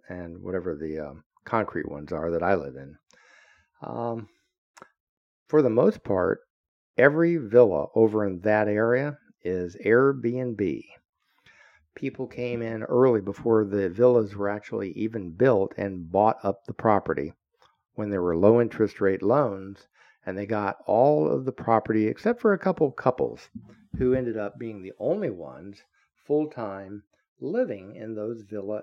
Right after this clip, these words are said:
areas near Richmond. And, um, what that is problematic about is you'll never have permanent neighbors, you'll never have permanency, and basically the people who come and go don't give a shit about the property.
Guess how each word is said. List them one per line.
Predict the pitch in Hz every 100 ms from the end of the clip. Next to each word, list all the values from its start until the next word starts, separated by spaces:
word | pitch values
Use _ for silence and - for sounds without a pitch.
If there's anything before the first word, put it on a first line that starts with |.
| -
areas | 110 123 98 90 90 95
near | 107 101 98
Richmond. | 95 113 117 - 64 60 60 _ _ _ _ _ _ _ _ _ -
And, | 107 110 107 107
um, | 107 101 98 98 _ _ _
what | 113 123
that | 104 90 _ _
is | 123 110
problematic | _ 127 113 87 92 104 170 247 -
about | 95 90 82
is | 87 101 110
you'll | 98
never | 104 127 160
have | 135 117 113 - _ _
permanent | - 120 113 113
neighbors, | 95 92 85 98 107 120
you'll | 107 76
never | 85 90 95 123 123 107
have | 98 101 90 85 87 _ _ _ _
permanency, | _ 127 120 98 85 _ 95 95 98
and | 87 90 _ _ _ _
basically | 107 107 - - 104
the | 92
people | - 131 113 107
who | 107
come | - 117
and | 104 98
go | 127 120 104
don't | 107 110
give | 120 123
a |
shit | 101 - 90 -
about | 101 92 87
the | 87
property. | - 127 - - 73